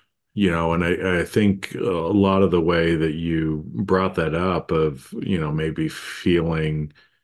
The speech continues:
feelings of being wrong, feelings of our expectations not working out, um, of doing it wrong, you know, and again, it's like, well,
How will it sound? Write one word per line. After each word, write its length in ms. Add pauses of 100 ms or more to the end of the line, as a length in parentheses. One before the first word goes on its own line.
(340)
feelings 400
of 140
being 340
wrong, 560
feelings 640
of 160
our 160
expectations 1040
not 280
working 500
out, 520 (680)
um, 680
of 220
doing 320
it 120
wrong, 720 (320)
you 140
know, 160
and 80
again, 360
it's 200
like, 200
well, 140